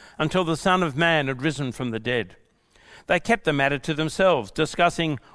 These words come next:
what rising from the dead meant. And they asked him,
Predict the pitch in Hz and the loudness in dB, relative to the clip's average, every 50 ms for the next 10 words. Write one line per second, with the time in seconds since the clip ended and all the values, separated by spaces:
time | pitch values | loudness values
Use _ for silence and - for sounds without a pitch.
0 | - - 156 156 - - 151 147 156 170 170 135 147 151 143 - 143 143 139 127 | -4 0 0 0 0 2 2 4 4 4 4 2 0 -4 -2 -2 -4 -4 -4 -4
1 | 131 123 135 135 135 123 117 131 151 160 143 104 - - - - _ _ _ _ | -4 -2 -2 -2 -2 -2 -2 -2 -2 -2 -2 -4 -8 -12 -18 -20 _ _ _ _
2 | _ _ _ _ _ _ _ _ _ - - 175 175 175 180 185 196 214 208 - | _ _ _ _ _ _ _ _ _ -6 -2 0 0 2 2 4 4 2 2 0
3 | - - 151 127 107 90 90 | -4 -6 -6 -6 -6 -6 -10